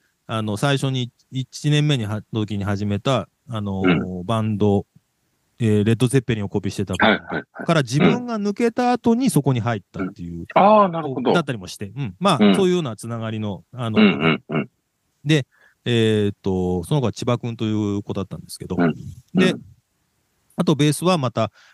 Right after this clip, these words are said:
Speaker 1: あの、高瀬のえー、同じ学校で、あ、違う、違う学校だ。違う学校だけど、<laughs> あの、まあ、
Speaker 2: うん。
Speaker 1: 界隈、知り合いの子がいて、で、
Speaker 2: うん。
Speaker 1: 「ベース弾いて」って言って。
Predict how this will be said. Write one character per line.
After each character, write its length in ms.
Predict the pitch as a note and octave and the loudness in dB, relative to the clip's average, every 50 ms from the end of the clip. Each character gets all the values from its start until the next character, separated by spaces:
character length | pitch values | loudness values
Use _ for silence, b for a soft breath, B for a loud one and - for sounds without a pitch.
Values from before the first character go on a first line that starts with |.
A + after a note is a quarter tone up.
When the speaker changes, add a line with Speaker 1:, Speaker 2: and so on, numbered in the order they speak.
| b _ | b _
Speaker 1:
あ 120 | G#2+ G#2 | -4 -4
の、 380 | G2 F#2+ F#2 F2 F2 F2 F2 F2+ - | -2 -2 -2 -2 -4 -4 -6 -6 -4
高 160 | B2 A#2 G2+ | -4 -4 -4
瀬 100 | - E2+ | -4 -6
の 200 | E2+ E2+ D#2+ E2+ - _ _ _ _ _ _ - | -8 -10 -10 -12 -14 _ _ _ _ _ _ -8
え 40 | F#2+ | -6
ー、 220 | F#2 F#2 G2 G#2+ | -4 -2 -2 0
同 100 | A#2+ A#2+ | 0 0
じ 60 | A#2 | 0
学 160 | A#2+ B2 A#2 - _ | 0 -2 -2 -4 _
校 180 | - A#2 A2 G2+ | -4 -2 -2 0
で、 280 | G#2+ G#2 G#2 G#2+ G#2+ - | 0 0 -2 -2 -4 -4
あ、 60 | - B2 | -6 -4
違 160 | - - B2 | -2 -2 -2
う、 100 | A#2 - - - | -2 -4 -6 -4
違 40 | A#2+ B2 A2+ | -2 0 0
う 20 | |
学 140 | A2 G#2+ G2+ | 0 0 -2
校 80 | - F#2+ | -4 -6
だ。 100 | F2+ - | -8 -8
違 160 | - - C#3 | -10 -6 -4
う 20 | |
学 220 | C#3 B2+ B2 B2 A#2+ | -2 -2 -2 -2 -2
校 100 | B2+ A#2+ | -2 -2
だ 100 | A#2+ A2+ | -2 -2
け 120 | - G#2 | -4 -6
ど、 340 | G2 G#2 - D#3 A#2+ F#2 - | -8 -4 -2 -2 -2 -2 -6
<laughs> 20 | _ | _
あ 120 | - G2+ | -10 -8
の、 140 | F#2+ F#2+ F#2 | -8 -6 -6
ま 140 | G2 G#2+ G#2 | -4 -2 0
あ、 20 | |
Speaker 2:
う 40 | F#2+ | 2
ん。 20 | |
Speaker 1:
界 140 | - A2+ G#2+ | 2 2 0
隈、 240 | G#2 G2+ F#2 F#2 F#2 | 0 -2 -4 -6 -8
知 200 | - - - A2 | -10 -8 -6 -4
り 80 | G2+ G2 | -2 -2
合 80 | F#2+ | -2
い 40 | F#2 | -2
の 100 | F#2+ F#2 | -4 -6
子 140 | - - F#2 | -8 -8 -6
が 100 | F#2 F2+ | -6 -6
い 60 | F2+ | -6
て、 260 | - - C3 A2+ - b b b b b b _ | -4 -2 -2 -2 -2 b b b b b b _
で、 400 | - B2 A#2+ G#2+ F#2 E2+ D#2+ G2 | 0 2 4 4 4 2 2 0
Speaker 2:
う 20 | F#2+ | -4
ん。 20 | F#2+ | -4
Speaker 1:
「ベ 100 | G#2 G2 | -4 -6
ー 20 | |
ス 120 | - - | -6 -8
弾 160 | F#2+ - G2 F2+ | -10 -10 -8 -8
い 40 | |
て」 220 | F2 - F#2 F#2 F2+ | -6 -6 -4 -4 -4
っ 20 | F#2 | -6
て 140 | - - | -8 -12
言 40 | - | -18
っ 60 | - | -18
て。 100 | - - | -20 -20